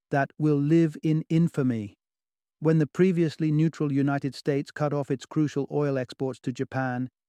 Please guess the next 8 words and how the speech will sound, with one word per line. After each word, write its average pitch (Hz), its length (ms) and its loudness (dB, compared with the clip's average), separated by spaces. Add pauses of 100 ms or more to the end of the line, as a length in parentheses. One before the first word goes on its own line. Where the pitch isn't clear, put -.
(160)
in 143 160 2
reaction 139 500 0
to 139 140 -4
Japan's 139 480 -2
aggressive 139 500 -2
actions 139 420 -4
in 135 160 -2
Asia 127 460 -2